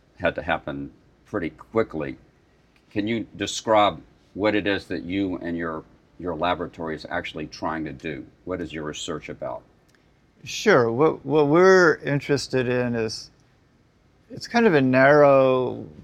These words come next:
Speaker 2: piece of the whole problem of origin of life. We're most interested in, once you have the right chemical building blocks, how do they come together to make a simple cell, something that can grow and divide and start evolving and eventually lead to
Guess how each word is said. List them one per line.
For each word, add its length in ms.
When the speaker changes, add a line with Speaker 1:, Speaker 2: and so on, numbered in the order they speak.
Speaker 2:
piece 280
of 200
the 100
whole 200
problem 440
of 160
origin 340
of 100
life. 320
We're 240
most 440
interested 500
in, 160
once 200
you 80
have 440
the 100
right 420
chemical 360
building 360
blocks, 480
how 160
do 100
they 140
come 220
together 420
to 160
make 340
a 100
simple 340
cell, 340
something 360
that 140
can 200
grow 360
and 200
divide 480
and 100
start 280
evolving 640
and 160
eventually 480
lead 280
to 400